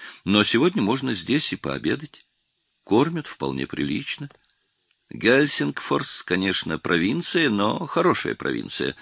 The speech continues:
Эта гостиница почти как в Европе. Хочешь здесь? Прекрасно. Господин, писавший за столиком письмо,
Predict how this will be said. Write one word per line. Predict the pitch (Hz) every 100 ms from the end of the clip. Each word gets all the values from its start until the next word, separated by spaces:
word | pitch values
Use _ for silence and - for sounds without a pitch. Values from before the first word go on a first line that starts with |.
| - - -
Эта | - 95 95 87
гостиница | 73 - - 90 92 -
почти | - 78 - -
как | 82 -
в |
Европе. | 104 123 104 69 - - _ _
Хочешь | - - 247 64 62
здесь? | - - - - _ _ _ _ _
Прекрасно. | - - - 117 139 139 135 _ _ _ _ _ _ _ _ _ _ - - - -
Господин, | - 95 - 98 95 139
писавший | 160 78 - 85 - 78
за | 69 76
столиком | - 78 64 71
письмо, | 67 71 - 139